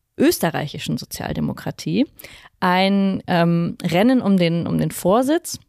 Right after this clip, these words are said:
Das sind ja meistens immer so ausgemachte Sachen und so weiter. Jetzt gab's aber eine Mitgliederbefragung und ganz viele, ähm, auch ganz neue Kandidaten können sich plötzlich aufstellen für diesen Vorsitz. Das ist ein bisschen wie bei der S P D vor ein paar Jahren. Und bei der S P Ö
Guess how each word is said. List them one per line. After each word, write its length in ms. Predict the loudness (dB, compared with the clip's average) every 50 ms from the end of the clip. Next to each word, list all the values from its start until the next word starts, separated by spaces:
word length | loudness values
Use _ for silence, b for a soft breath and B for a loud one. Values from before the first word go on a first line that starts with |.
| _ _ _ _ _ _ _ _ _ _ _ _ -14 -8
Das 140 | -6 -4 -2
sind 120 | 0 2 2
ja 80 | 2
meistens 320 | 0 0 -2 -2 -2 -2 -2
immer 140 | -2 -2
so 80 | -2 -2
ausgemachte 540 | -2 -2 -4 -4 -4 -6 -6 -6 -8 -6 -2
Sachen 280 | -2 -2 0 0 0
und 80 | 0 0
so 80 | 0 0
weiter. 160 | 0 0 0
Jetzt 140 | 0 0 -2
gab's 180 | -2 -4 -2
aber 160 | -4 -4 -4
eine 140 | -2 0 2
Mitgliederbefragung 880 | 2 0 0 0 -2 0 0 0 0 -2 -6 -4 -2 0 0 2 0 0
und 160 | -2 -4 -6 B B B B B B B B
ganz 300 | 0 2 2 2 0 2
viele, 440 | 2 4 4 4 4 4 2 0 -2 -4 b b b b b b 0
ähm, 580 | 2 4 4 4 4 2 0 -2 -2 -4 -6 -10 _ _ _ _ _ _ _ -6
auch 180 | -6 -6 -6 -4
ganz 260 | -4 -2 -2 2 2
neue 280 | 4 4 4 4 2 2
Kandidaten 500 | 2 0 0 2 2 2 2 0 0 -2
können 200 | 0 0 2 0
sich 120 | 0 0
plötzlich 320 | -2 -2 -2 -2 -4 -4
aufstellen 320 | -2 -2 -2 0 0 0 0
für 140 | -2 -4 -4
diesen 180 | -4 -2 -4
Vorsitz. 380 | -2 0 2 0 2 0 -2 -8
Das 100 | -8 -4
ist 40 | -4
ein 60 | -4
bisschen 260 | -4 -2 -2 -2 -2
wie 80 | -2 -2
bei 120 | -2 -2
der 120 | -2 -2 -4
S 100 | -6 -6
P 100 | -6 -4
D 140 | -4 -4 -6
vor 160 | -6 -6 -8
ein 60 | -8
paar 140 | -6 -6 -4
Jahren. 240 | -2 -2 0 0 0
Und 60 | 0
bei 120 | 0 0 0
der 140 | -2 -2
S 80 | -4 -6
P 140 | -6 -6 -2
Ö 240 | 2 2 2 2 2